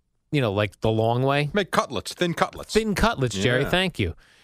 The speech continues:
Speaker 1: Uh, well, you can't do that without fine cutlery, and I found that at touch of modern dot com.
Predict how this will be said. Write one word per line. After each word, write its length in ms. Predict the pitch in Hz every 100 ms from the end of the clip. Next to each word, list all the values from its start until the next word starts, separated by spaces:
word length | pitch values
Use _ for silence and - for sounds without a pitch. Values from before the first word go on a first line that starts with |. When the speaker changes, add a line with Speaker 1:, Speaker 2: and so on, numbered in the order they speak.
| _
Speaker 1:
Uh, 320 | 127 127 123 123
well, 340 | 156 156 156 -
you 160 | 139
can't 260 | - 202 175
do 120 | 175
that 240 | 156 143
without 280 | 123 131 117
fine 420 | - - 127 120
cutlery, 680 | 101 143 147 107 87 80 87 _
and 140 | 104 117
I 140 | 117
found 360 | - 131 120 120
that 260 | 143 120 -
at 180 | 123 -
touch 260 | 143 -
of 80 | 120
modern 400 | 120 113 107 101
dot 260 | 104 98 -
com. 400 | 139 131 85